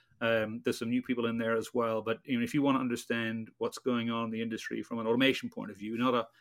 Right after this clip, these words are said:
not a, you know, G perspective or anything else, uh, FutureNet World is the place to be. You know, we got, uh, uh, Vodafone, uh, Andrea Donna, um, uh, Enrico Blanco of Telefonica, Deutsche Telekom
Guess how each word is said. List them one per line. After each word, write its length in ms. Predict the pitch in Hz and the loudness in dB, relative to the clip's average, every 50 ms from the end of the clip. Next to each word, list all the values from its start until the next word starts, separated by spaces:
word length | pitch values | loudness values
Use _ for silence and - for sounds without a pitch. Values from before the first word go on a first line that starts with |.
| _ _ - | _ _ 0
not 120 | 131 135 | 2 2
a, 260 | 127 123 107 107 107 - | 4 2 2 0 -4 -6
you 120 | - 135 104 | -6 -8 -8
know, 60 | 92 92 | -6 -6
G 260 | - - 139 135 127 | -2 0 0 0 2
perspective 540 | - - 151 - - 123 120 120 - 123 110 | 0 -2 0 0 0 0 0 0 -2 -2 -2
or 40 | 117 | 0
anything 140 | 110 117 | 0 0
else, 220 | 117 117 113 - - _ _ _ _ _ _ _ _ _ | 0 0 -2 -2 -6 _ _ _ _ _ _ _ _ _
uh, 180 | - 113 107 104 | -8 -6 -6 -6
FutureNet 440 | - - 127 - - 113 110 - - | -4 -6 -4 -2 -2 -4 -4 -4 -2
World 280 | 117 113 107 107 107 | -2 -2 0 -2 -4
is 100 | 107 98 | -6 -8
the 80 | - 101 | -10 -10
place 240 | - 117 110 104 - | -6 -6 -6 -6 -8
to 100 | - - | -10 -14
be. 280 | 90 - 104 101 98 101 | -12 -10 -10 -10 -10 -10
You 100 | 104 101 | -12 -12
know, 160 | 101 101 98 98 | -12 -14 -14 -14
we 80 | 101 | -14
got, 160 | 98 - 104 - _ _ 120 120 - | -14 -14 -14 -16 _ _ _ -20 -18
uh, 600 | - - - - - - - _ _ _ _ - | -16 -16 -16 -14 -16 -18 -20 _ _ _ _ -14
uh, 80 | 98 95 95 104 | -14 -14 -4 -2
Vodafone, 800 | 123 120 120 117 - 131 123 117 117 117 113 113 110 113 - - | 0 0 0 2 2 2 4 4 2 0 -4 -4 -6 -6 -6 -8
uh, 120 | 110 107 - | -8 -10 -10
Andrea 240 | - 107 120 110 101 | -6 -4 -2 -2 0
Donna, 520 | 104 151 147 139 131 127 127 120 120 113 - - - - - _ _ _ _ _ | 4 4 4 6 4 4 2 2 0 -2 -6 -10 -18 -20 -20 _ _ _ _ _
um, 460 | 120 107 104 101 98 95 95 95 95 - - | -4 -4 -4 -4 -6 -8 -10 -10 -12 -10 -8
uh, 100 | 120 104 104 - | -8 -6 -4 0
Enrico 280 | 123 131 127 - - | 2 2 2 0 0
Blanco 300 | 101 135 139 143 139 139 | 2 4 4 4 4 0
of 100 | 123 - | -2 0
Telefonica, 840 | - 131 123 113 - - 139 131 127 123 - - 123 123 120 117 113 | 0 0 0 0 0 0 2 2 2 0 0 -2 -2 -2 -2 -2 2
Deutsche 280 | - 135 135 135 - - | 2 2 2 2 -2 -2
Telekom 540 | 131 127 123 - 131 127 123 120 123 120 | -2 -2 -2 -2 -2 -2 -2 -2 -4 -6